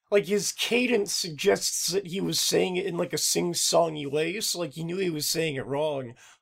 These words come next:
But then she corrects him like he's a fucking idiot, and he just settles down. And it's like, "Don't marry her. Your life's gonna be a living fucking hellscape, Chandler. Just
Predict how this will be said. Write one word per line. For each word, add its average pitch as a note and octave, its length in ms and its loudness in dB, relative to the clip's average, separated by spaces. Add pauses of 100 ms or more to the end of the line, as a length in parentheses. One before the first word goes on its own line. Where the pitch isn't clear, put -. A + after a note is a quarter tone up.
(120)
But - 180 0
then F#3 160 0
she - 200 -2
corrects F3 480 0
him E3+ 60 -4
like D#3+ 140 -4
he's C#3+ 160 -4
a - 60 -2
fucking - 600 -2
idiot, F3+ 360 0
and F3+ 80 -2
he D#3+ 80 -4
just - 300 -2
settles D3+ 420 2
down. C#3 440 -2
And D3 100 -6
it's D3 160 -4
like, F3 140 -4
"Don't C4 220 2
marry C#3 360 2
her. D3 400 -4 (240)
Your F#3+ 160 2
life's G#3 320 4
gonna G#3+ 220 2
be F#3+ 120 -4
a F#3 80 2
living E3 420 -2
fucking D3+ 380 -2
hellscape, C3+ 760 -4
Chandler. A#2+ 540 -8
Just C#3+ 340 -6